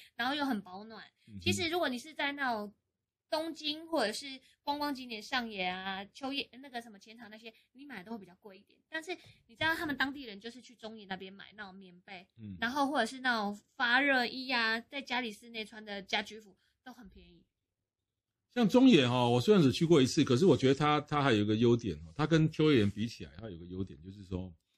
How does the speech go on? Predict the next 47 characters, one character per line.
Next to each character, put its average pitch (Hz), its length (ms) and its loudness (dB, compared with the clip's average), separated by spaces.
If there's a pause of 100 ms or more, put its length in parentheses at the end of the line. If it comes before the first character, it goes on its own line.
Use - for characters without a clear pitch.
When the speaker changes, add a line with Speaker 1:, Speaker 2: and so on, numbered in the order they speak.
(360)
Speaker 2:
如 226 140 4
果 151 260 8
就 185 140 2
是 180 60 6
说， 185 200 6
比 185 120 4
如 165 80 8
说 160 260 4
啊， 120 220 4
这 147 100 0
个 127 100 2
父 170 220 4
母 110 140 6
亲 139 200 2
带 135 220 4
着 113 100 4
一 117 140 2
个 104 160 0
十 - 180 -8
五 98 120 -8
六 101 160 2
岁 92 180 -10
的 85 80 -8
青 113 260 -4
少 113 200 2
年、 85 120 -4
Speaker 1:
对。 85 40 -8
Speaker 2:
青 101 200 -8
少 98 200 -6
年， 247 100 -2
Speaker 1:
嗯。 202 180 -2 (200)
Speaker 2:
那 202 100 2
青 254 180 4
少 240 160 8
年、 170 100 8
青 202 120 6
少 196 80 8
年 135 100 6
都 160 80 6
喜 135 140 0
欢 117 80 0
秋 120 180 0
叶 123 140 4
原 85 200 0
嘛。 78 160 -20
Speaker 1:
啊 240 100 -2
哈。 247 260 2